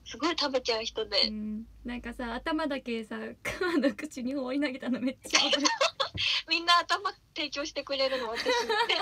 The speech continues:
Speaker 2: そう。
Speaker 1: そう。え、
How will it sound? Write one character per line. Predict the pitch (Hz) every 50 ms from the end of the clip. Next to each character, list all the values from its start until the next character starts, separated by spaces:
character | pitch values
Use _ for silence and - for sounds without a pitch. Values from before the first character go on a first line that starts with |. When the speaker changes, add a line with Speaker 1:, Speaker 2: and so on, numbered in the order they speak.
| 330 311 277 - 311 311 523 - - - 554 - - - - - _ _ - - - - - - - - 466 440 427 370 339 -
Speaker 2:
そ | - 415 381 359 359 359 349 339 339 339 330 320 320
う。 | 330 349 - 571 523 587 - - - - - - - - -
Speaker 1:
そ | - - 285 277 269 269 254 233
う。 | 233 - _ -
え、 | -